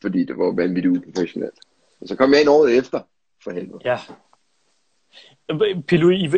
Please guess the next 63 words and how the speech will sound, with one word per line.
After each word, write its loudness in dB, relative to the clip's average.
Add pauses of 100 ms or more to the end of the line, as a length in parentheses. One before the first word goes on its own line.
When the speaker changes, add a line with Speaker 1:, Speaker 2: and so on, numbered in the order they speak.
(100)
Speaker 2:
i, -4
hvornår 4
i -6
forhold 0
til, -8 (140)
til, -8 (260)
til -10
det 2
her, 0
øh, -10
altså, -4 (100)
hvornår -2
i, -2
øh, -4 (720)
hvad -8
skal -8
man -6
sige, -8
hvad 2
havde 0
du -4
lavet 2
på -12
det -2
her -8
tidspunkt? -8
Havde -4
du, -6
havde -6
du -6
nået -2
at -4
medvirke? -4
Havde -6
du, -14
var -2
du -10
sådan -12
en, -8
der -6
var 0
ude -2
og, -2
og, -6 (100)
og -8
få -10
erfaring -6
på -20
sættet -12
ved -6
at -4
lave -2
en -14
masse -8
kortfilm, -4
eller -8
var -8
du -16
sådan -14
en, -16
der -2
var 0
meget -4